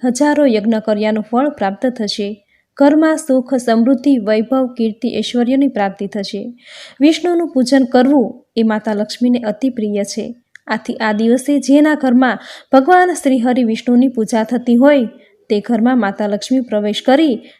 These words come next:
ત્યાં સ્થાયી નિવાસ કરે છે. એકાદશીનું વ્રત કરનારે આ ત્રણ દિવસ કોઈની નિંદા કુથલી કરવી નહીં. દિવસના સૂવું નહીં, પરંતુ બીમાર વૃદ્ધ કે બાળક સૂઈ શકે છે.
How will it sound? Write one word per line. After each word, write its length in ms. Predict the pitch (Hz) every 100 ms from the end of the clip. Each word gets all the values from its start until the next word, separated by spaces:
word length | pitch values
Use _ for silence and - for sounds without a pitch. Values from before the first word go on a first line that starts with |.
| -
ત્યાં 180 | 220 220
સ્થાયી 380 | - 240 277 254
નિવાસ 280 | 208 220 247
કરે 240 | - 190 196
છે. 200 | - 202 220
એકાદશીનું 720 | 285 320 349 349 - 349 330
વ્રત 220 | 247 240 240
કરનારે 420 | 240 254 269 285 277 -
આ 80 | 226
ત્રણ 300 | 220 233 262 269
દિવસ 340 | 277 262 240 -
કોઈની 300 | 254 269 277 233
નિંદા 240 | 220 208
કુથલી 400 | 208 220 - 285
કરવી 340 | - 220 262 233
નહીં. 280 | 220 202 240 _ - -
દિવસના 540 | 240 294 339 330 330 311
સૂવું 400 | 302 247 302 285
નહીં, 240 | 262 226 240 - _ -
પરંતુ 380 | 262 311 311 330 294 220
બીમાર 340 | 240 277 277 240
વૃદ્ધ 480 | 247 269 240 269 226
કે 100 | 220
બાળક 340 | 214 233 254
સૂઈ 300 | - 254 277
શકે 240 | 226 214 208
છે. 200 | -